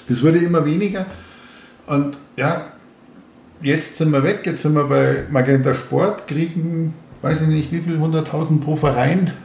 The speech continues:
Es ist ein Anfang, aber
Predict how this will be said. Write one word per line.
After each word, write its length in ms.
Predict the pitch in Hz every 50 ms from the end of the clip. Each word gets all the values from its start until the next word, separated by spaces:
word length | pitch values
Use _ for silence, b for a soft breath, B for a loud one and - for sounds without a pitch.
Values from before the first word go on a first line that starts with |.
| - - - - - - - - - - - - - - - - - - - - - - - - - - -
Es 220 | - 131 - - -
ist 320 | 185 196 190 - - - - - - - - - - -
ein 100 | 127 117
Anfang, 540 | 113 110 127 175 180 240 254 254 233 - - - - - B B B B B B B B - - -
aber 420 | 101 - 127 139 143 139 139